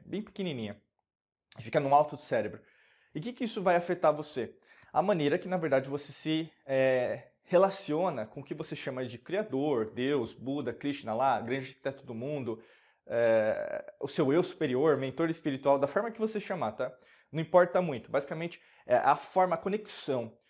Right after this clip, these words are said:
E você vai ver que, na verdade, isso parece que uma conexão maior. Existe como se fosse uma, uma sincronicidade. E as coisas, na verdade, elas começam a ganhar um, como se fosse um novo sabor,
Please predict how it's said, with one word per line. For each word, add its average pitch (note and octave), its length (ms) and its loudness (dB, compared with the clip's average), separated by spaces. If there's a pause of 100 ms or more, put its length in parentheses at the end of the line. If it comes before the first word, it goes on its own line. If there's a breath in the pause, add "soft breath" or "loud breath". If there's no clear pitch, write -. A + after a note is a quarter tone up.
(200 soft breath)
E D3+ 40 -10
você D#3+ 280 -6
vai F#3 180 -4
ver D3 220 -2
que, F#3+ 160 -8
na D#3+ 100 4
verdade, D3 340 4
isso D#3+ 160 -10
parece F3+ 300 2
que - 80 -8
uma F3 440 2
conexão F3 420 -4
maior. D#3+ 440 -2 (100)
Existe D#3 640 -2 (220 loud breath)
como G3+ 160 -4
se - 100 -10
fosse G3 800 -2 (380 soft breath)
uma, C#3 680 4
uma D3 140 -12
sincronicidade. F3 1040 -2
E D3+ 40 -2
as F3+ 120 -2
coisas, A3 400 2
na F3 80 -2
verdade, E3 300 0
elas G3 160 -2
começam F#3+ 340 -6
a F#3 40 -8
ganhar F#3+ 260 -2
um, F#3 100 -4
como G#3+ 160 -10
se - 60 -12
fosse G#3 220 -2
um G3 40 -2
novo F#3 180 0
sabor, D#3+ 480 0